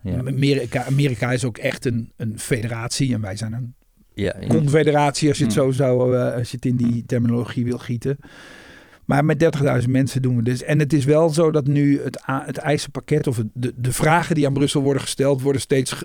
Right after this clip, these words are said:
Speaker 1: meer, indringender en groter.
Speaker 2: Mhm.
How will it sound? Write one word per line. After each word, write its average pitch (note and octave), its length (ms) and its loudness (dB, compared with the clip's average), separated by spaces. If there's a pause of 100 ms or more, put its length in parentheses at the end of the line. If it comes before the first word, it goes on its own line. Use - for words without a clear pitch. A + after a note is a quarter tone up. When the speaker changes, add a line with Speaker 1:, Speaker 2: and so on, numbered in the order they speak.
Speaker 1:
meer, D#3+ 580 4
indringender D#3+ 580 2
en D3+ 120 2
groter. G#2 400 -2 (380)
Speaker 2:
Mhm. G#2 260 0